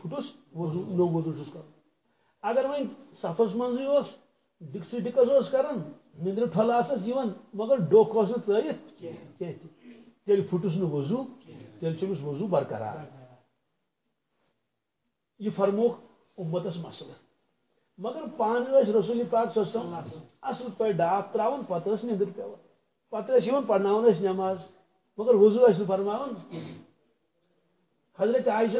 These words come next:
Speaker 1: صدیقہ رضی اللہ تعالیٰ عنہا، یۄس زن ام المومنین چھِ، تِمو کوٚر اکہِ دۄہ عرض، یا رسول اللہ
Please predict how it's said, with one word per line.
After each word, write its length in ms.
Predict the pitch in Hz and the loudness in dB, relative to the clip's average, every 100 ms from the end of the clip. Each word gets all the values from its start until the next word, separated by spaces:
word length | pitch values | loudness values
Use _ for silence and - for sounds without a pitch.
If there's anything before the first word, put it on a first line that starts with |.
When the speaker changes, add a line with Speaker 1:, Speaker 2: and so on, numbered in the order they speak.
| - | 0
Speaker 1:
صدیقہ 360 | 220 214 226 | 0 0 0
رضی 260 | 226 208 196 | 0 2 2
اللہ 240 | 202 208 196 | 2 0 0
تعالیٰ 260 | 185 180 | 0 0
عنہا، 180 | 170 160 - - _ _ _ | 0 -4 -6 -16 _ _ _
یۄس 200 | 180 180 | -4 -2
زن 140 | 165 185 - | -2 -6 -4
ام 160 | 175 | 0
المومنین 600 | 180 165 160 160 165 180 165 | 0 2 0 0 0 -2 -6
چھِ، 120 | 226 - _ _ _ _ - | -12 -16 _ _ _ _ -18
تِمو 200 | 277 - | -12 -8
کوٚر 140 | 302 | -6
اکہِ 260 | 214 208 196 | -4 -4 0
دۄہ 100 | 254 | 0
عرض، 300 | 220 247 160 | -2 -6 -6
یا 140 | 151 | -6
رسول 340 | 151 - 165 | -8 -4 -2
اللہ 200 | 165 170 | 0 -2